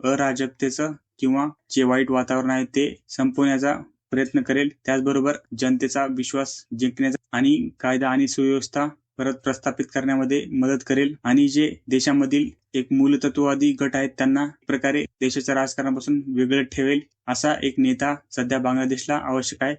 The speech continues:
असं या लाईनमध्ये सांगितलं आहे. पुढची लाईन पाहूया. The responsibility for rebuilding the center of Bangladesh political spectrum rests largely with तारिक रहमान and the बी एन पी.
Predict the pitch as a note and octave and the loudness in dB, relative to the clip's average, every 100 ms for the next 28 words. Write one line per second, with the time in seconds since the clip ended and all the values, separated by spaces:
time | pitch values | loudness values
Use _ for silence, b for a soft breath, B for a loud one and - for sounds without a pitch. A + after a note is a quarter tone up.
0 | - A#2+ - C#3 C3+ C3 C3+ C3+ C#3 B2+ | -8 -6 0 0 2 2 2 0 0 2
1 | A#2+ G#2+ G#2 _ - C3 C3 C3+ C3+ C3 | 0 -2 -8 _ -2 -2 2 2 2 0
2 | C3 D3 _ - B2 B2+ A#2+ C#3 B2+ C#3 | -2 -4 _ -6 0 0 0 -2 -2 0
3 | C3+ C#3+ D3 C#3 C#3 - - B2+ C3 C#3 | 2 2 0 0 -2 -4 -6 0 2 4
4 | C#3 C#3+ C3+ C3 C3 C#3 C3+ - _ - | 4 2 2 0 0 0 -2 -4 _ -2
5 | B2 C3 C3+ C#3+ D3 - - B2+ B2 C3 | 0 2 2 2 0 -6 -6 -2 0 0
6 | C3+ - C3 - C3+ D3 _ B2 B2+ C3 | -2 -4 -8 -2 -2 -2 _ -2 -2 -2
7 | - - _ - B2 B2+ B2+ C3 C#3+ D3+ | -6 -12 _ -6 -2 0 -2 -2 -2 -2
8 | _ _ - C3 - B2 B2+ C3 C3 B2+ | _ _ -6 -6 -2 0 0 0 0 0
9 | C3+ - A#2+ B2+ C3 C3 B2 A2+ A2 | -2 -8 -4 -2 0 0 2 0 -2